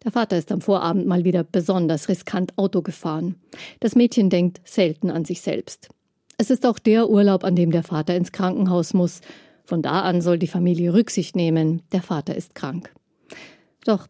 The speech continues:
Theresa und ihr Bruder werden älter und die Mutter will sich nicht selbst mitzerstören lassen. Ohne den Vater fahren die drei in den Urlaub. Die Sommer voller innerer Anspannung haben sie hinter sich gelassen und werden neue, unbeschwerte Sommer erobern.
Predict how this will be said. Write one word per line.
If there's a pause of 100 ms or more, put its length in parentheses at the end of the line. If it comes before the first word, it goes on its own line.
Theresa
und
ihr
Bruder
werden
älter
und
die
Mutter
will
sich
nicht
selbst
mitzerstören
lassen. (480)
Ohne
den
Vater
fahren
die
drei
in
den
Urlaub. (400)
Die
Sommer
voller
innerer
Anspannung
haben
sie
hinter
sich
gelassen (340)
und
werden
neue, (100)
unbeschwerte
Sommer
erobern.